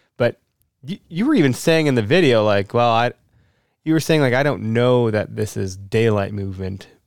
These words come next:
but maybe you had some assumptions that it was evening movement. Like, what would, excuse me, lead you to believe that, you know, by just viewing sign? Is there any indications that, like,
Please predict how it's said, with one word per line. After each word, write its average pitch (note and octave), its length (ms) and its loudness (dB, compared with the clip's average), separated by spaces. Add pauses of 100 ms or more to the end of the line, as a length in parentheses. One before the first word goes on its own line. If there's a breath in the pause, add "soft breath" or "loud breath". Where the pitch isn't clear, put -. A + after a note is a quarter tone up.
but G#2+ 180 -8
maybe A2 260 -4
you G#2 100 -4
had G2+ 140 -4
some A2 140 -6
assumptions G2+ 420 -6
that G2 120 -4
it G#2 60 -10
was G2 180 -8
evening G2+ 440 -10
movement. G2 360 -12
Like, G2 180 -8
what A#2 140 -6
would, A2 180 -6 (600)
excuse C#3 240 -6
me, A2 100 -4
lead A2+ 220 -2
you A#2 80 -2
to G#2 80 -4
believe G2+ 340 -4
that, F#2 340 -4 (300)
you A#2 160 -10
know, G2 140 -8
by G2 180 -4
just G#2+ 320 -6
viewing G2 580 -6
sign? F#2+ 360 -8
Is G2 200 -10
there G#2 100 -6
any G#2 200 -6
indications G2+ 500 -8
that, G2+ 100 -6
like, F#2+ 300 -8